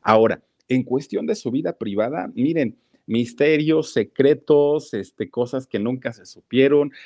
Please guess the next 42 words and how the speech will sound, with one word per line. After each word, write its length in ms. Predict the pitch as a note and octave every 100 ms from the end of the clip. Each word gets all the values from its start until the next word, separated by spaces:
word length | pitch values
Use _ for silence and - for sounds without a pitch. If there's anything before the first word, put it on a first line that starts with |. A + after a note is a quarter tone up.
| -
cosas 380 | - C3+ C3+ C3
que 100 | -
se 200 | - G2+
llevó, 480 | F2 G2 G#2+ A#2 -
eh, 400 | G#2 F#2 F2+ F2 -
a 100 | F#2
la 140 | F2
tumba, 460 | - C#3+ D3+ D#3+ - - _
pero 260 | E3 F3+ F#3
del-, 240 | D#3 D3+
dentro 340 | C#3 C#3 D#3 D3+
de 60 |
las 180 | D#3+ -
cosas 280 | G#3 A#3 C4+
que 120 | C3+
sí 120 | -
se 120 | C3
supieron 440 | C#3+ C3 B2+ A#2+ C3
fue 140 | G#2+
cuando 200 | A#2+ A2
se 120 | -
convirtió 400 | - F2 E2+ -
en 80 | G2
papá, 380 | F#2 - G#2+ G2+ -
¿no? 260 | F2 G#2
En 120 | G#2+
el 100 | F2 E2+
año 160 | G2+
ochenta 320 | - F#2 F2
y 60 | E2+
tres 320 | - F#2+ - - - _
de 160 | F2+ -
Camilín, 640 | E2 F#2 A2+ D3 F3 -
ya 140 | G#2+ F#2+
lo 140 | G2+
platicábamos 640 | G2 F2 F2 F2+ F#2 F#2+ F2+
hace 180 | E2+
ratito, 420 | F2 E2+ A2 G2+ E2+
¿no? 180 | F2
Con 180 | - F#2+
Lulú 280 | F2+ F#2 G2
Ornelas, 580 | G#2 G#2+ G#2+ G2+ -